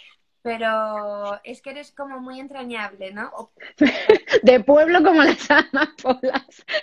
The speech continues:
Speaker 2: <laughs>
Speaker 1: Pero, tía, al ser natural, eso la gente lo, lo, lo ve y, y, y te transmite amor y te transmite...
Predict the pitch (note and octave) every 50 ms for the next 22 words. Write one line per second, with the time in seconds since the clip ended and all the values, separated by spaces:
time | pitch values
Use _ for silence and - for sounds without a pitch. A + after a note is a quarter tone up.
0 | - _ - F#4+ - _ _ - G#4 - _ _ _ _ _ - B3+ - _ _
1 | _ _ _ _ - - - - _ _ _ - D#4 D#4 D#4 E4+ F#4+ G4 F#4 -
2 | C#4+ D4+ - - D#4 E4+ D#4+ - G4 F#4 F#4 F4+ F4 F4+ F#4 F#4+ F#4 - - F#4+
3 | D#4+ D#4 - F4 F4+ E4+ D#4+ - _ C#4+ C#4 C#4+ C#4 E4+ E4+ E4+ D#4+ D4 C4+ B3
4 | A#3 A3 - _ _ _ _ _ - B3 B3 B3 A#3+ A#3 A#3+ A#3+ B3 B3 A#3+ A#3
5 | C4 C#4+ D#4+ F#4 - _ _ C4+ C4+ C4 C4 B3+ B3 B3 A#3+ A#3 A#3 A3+ A3 G#3+
6 | G#3 _ - B3 A#3 - _ _ B3 B3 A#3 A#3+ A#3 A#3 A#3 A#3+ G#3+ A#3+ B3+ C4
7 | - D4+ D4 C#4 C4+ C#4 C#4+ D4+ D4+ C#4+ A#3+ B3 A#3 A#3 A#3+ A#3+ A3+ A#3+ C4 -
8 | _